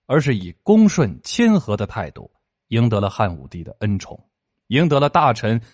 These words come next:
还有这个后宫人等的尊敬。在卫青死后的十一年里，卫氏外戚基本没有了依靠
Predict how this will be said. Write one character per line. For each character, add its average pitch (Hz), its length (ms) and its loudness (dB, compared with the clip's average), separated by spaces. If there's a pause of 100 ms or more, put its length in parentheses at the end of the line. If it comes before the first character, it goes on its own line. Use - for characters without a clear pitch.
(100)
还 92 160 -6
有 90 100 -6
这 92 80 -12
个 90 80 -8
后 104 220 -4
宫 143 180 0
人 104 180 0
等 82 220 -8
的 - 100 -18
尊 127 240 0
敬。 110 160 -4 (1120)
在 185 160 2
卫 185 200 6
青 214 220 4
死 113 140 0
后 117 120 0
的 113 80 0
十 143 200 -2
一 175 120 0
年 90 240 0
里， - 120 -18 (440)
卫 226 240 4
氏 139 180 0
外 135 220 4
戚 104 260 -6
基 185 200 0
本 104 140 -2
没 98 180 -2
有 131 120 0
了 95 100 -6
依 110 240 -4
靠 - 240 -14